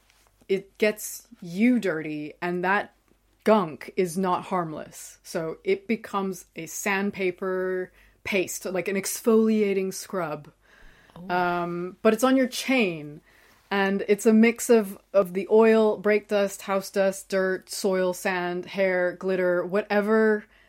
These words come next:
Speaker 1: that oil picks up. It just incorporates it in, into its paste. It's like that character from Spirited Away.
Speaker 2: Oh,
Speaker 1: It just
Speaker 2: God.
Speaker 1: keeps eating.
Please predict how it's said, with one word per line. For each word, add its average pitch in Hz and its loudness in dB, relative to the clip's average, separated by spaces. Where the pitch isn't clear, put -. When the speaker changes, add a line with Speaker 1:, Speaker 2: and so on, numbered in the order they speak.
Speaker 1:
that 202 -2
oil 202 4
picks - -6
up. 196 -2
It 190 -4
just 214 -4
incorporates 208 -2
it 202 -2
in, 185 -4
into 202 0
its 175 -4
paste. 180 -6
It's 196 -6
like 247 0
that 262 -2
character 226 0
from 196 -4
Spirited 233 0
Away. 220 0
Speaker 2:
Oh, 220 -4
Speaker 1:
It 196 -6
just 214 -6
Speaker 2:
God. 185 -2
Speaker 1:
keeps 196 2
eating. 220 2